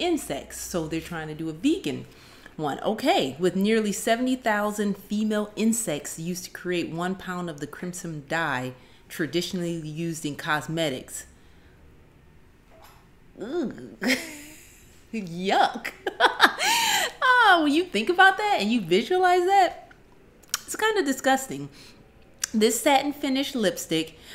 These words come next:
okay, so it's Hourglass's commitment to animal welfare. The satin finish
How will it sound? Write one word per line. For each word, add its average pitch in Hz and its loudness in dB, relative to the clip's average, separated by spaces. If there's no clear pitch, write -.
okay, 190 2
so 180 2
it's 175 2
Hourglass's 196 0
commitment 175 0
to - -6
animal 170 -2
welfare. 151 -4
The 175 4
satin 247 2
finish 247 -2